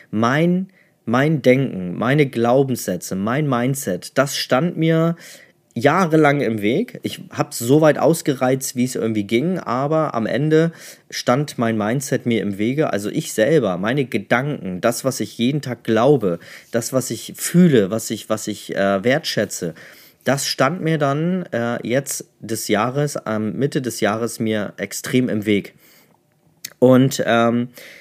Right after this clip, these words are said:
ja, ich brauchte auch wieder jemanden Externes, der mir da irgendwie helfen kann. Und dann habe ich, ähm,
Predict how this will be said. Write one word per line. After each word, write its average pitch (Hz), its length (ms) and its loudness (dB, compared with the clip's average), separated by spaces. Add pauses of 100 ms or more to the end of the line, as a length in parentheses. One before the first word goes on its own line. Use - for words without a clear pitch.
(200)
ja, 180 200 4
ich - 200 -2
brauchte 123 480 4
auch 156 200 2
wieder 139 180 4
jemanden 127 420 2
Externes, 147 800 -2
der 117 220 2
mir 143 180 0
da 131 180 2
irgendwie 120 460 -2
helfen 135 420 0
kann. 87 300 -6
Und 104 220 -6
dann 139 240 0
habe 127 240 0
ich, - 240 -2 (440)
ähm, 135 600 6